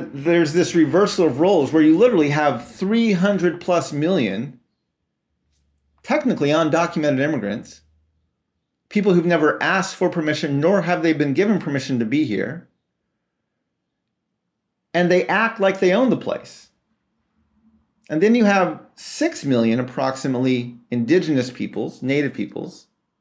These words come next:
who have been pushed to the side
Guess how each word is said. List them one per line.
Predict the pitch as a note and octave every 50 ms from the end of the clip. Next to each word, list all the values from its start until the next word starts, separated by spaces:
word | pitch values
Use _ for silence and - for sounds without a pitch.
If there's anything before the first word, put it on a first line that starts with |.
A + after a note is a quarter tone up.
| _ _ _ _ _ _ _ _ _ _ _ _ _ _ _
who | - E3+ D#3
have | D3 D3 C#3+ C#3
been | C3+ C#3+ C3+ B2+ C3+
pushed | - - - G#3 - - - -
to | - G3 E3+
the | D3+ D#3 C#3
side | - - - A#2 A2 F#2+ G2 F2+ G#2 C3+ - -